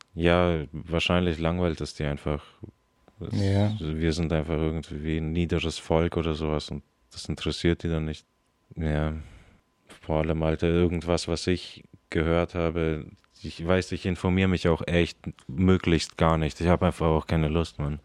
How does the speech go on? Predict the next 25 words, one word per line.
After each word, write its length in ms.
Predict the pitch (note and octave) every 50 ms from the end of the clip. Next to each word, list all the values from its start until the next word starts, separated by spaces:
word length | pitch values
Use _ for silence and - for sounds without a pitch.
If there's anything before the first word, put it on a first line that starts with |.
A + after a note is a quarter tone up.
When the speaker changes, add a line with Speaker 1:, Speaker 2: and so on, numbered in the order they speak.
| - - - - - - - - - - - - - - _ _
Speaker 1:
Aber 320 | - E2+ D#2+ E2 E2 D2+
was 180 | D#2+ E2+ - -
ich 140 | F#2+ E2+ -
jetzt 260 | F#2+ E2 - - -
mitbekommen 520 | F#2 F#2 F2+ - F#2+ F2 - - F2 F2 F2
habe, 300 | E2+ E2+ E2+ E2+ E2 D#2+
wohl 240 | E2+ E2+ E2+ D2 - - - _ _ _ _ _ _ _ _ _ _ -
auf 600 | - D#2+ E2+ E2 D#2+ D#2+ D#2+ - - - - - -
YouTube 400 | F2+ F2 F2+ F2 - E2+ - -
irgend 220 | F2 E2+ E2 E2 -
so 100 | - E2+
eine, 120 | E2 D#2+ D#2+
irgendeine 640 | D2 - - - - G2 G2 F#2 D#2+ D#2+ D#2 D#2
Reportage, 520 | E2 D2 - - D2+ - D2+ D2+ D#2 D2+ D2+
Spiegel 420 | - - - G2 F#2+ F2+ F2 E2+
oder 180 | E2 E2 D#2+ D#2+
so, 100 | D#2 E2
nicht 220 | F2 F2+ - - E2+
Reportage, 500 | - - - D2 - E2 D#2+ D2+ D#2+ F#2
irgendwas, 480 | A2+ A#2+ F2 D#2+ C#2+ D2+ D2 C#2 - -
Mann. 180 | C#2+ C#2 C#2 - - - - - - - - - - - - - _
Da 120 | E2+ E2+
haben 140 | E2+ E2+ E2+
die 80 | E2+ D#2+
berichtet, 680 | D#2 F2 E2 F#2 F#2 - - F#2+ F2 D#2+ - - -